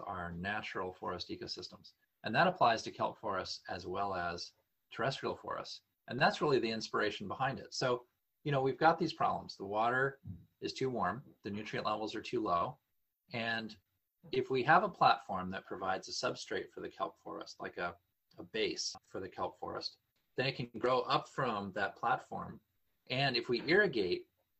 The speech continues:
that kelp forest with enough deep, cool water, it can get all the nutrients it needs. And we should be able to grow a healthy kelp forest out of that. That's what we're testing out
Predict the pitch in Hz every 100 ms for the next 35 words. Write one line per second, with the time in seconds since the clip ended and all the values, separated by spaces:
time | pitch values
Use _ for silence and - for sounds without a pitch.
0 | _ _ _ 113 107 - 107 98 107 98
1 | - 104 107 120 123 - 120 - 113 101
2 | 110 139 107 - - 107 107 104 98 92
3 | 151 - 95 - - 87 82 98 - _
4 | _ - 123 117 208 170 127 110 104 104
5 | 98 95 101 110 - 110 120 - 107 107
6 | - - 113 82 - _ _ _ - 123
7 | 139 143 120 120 120 117 - 107 120 107
8 | -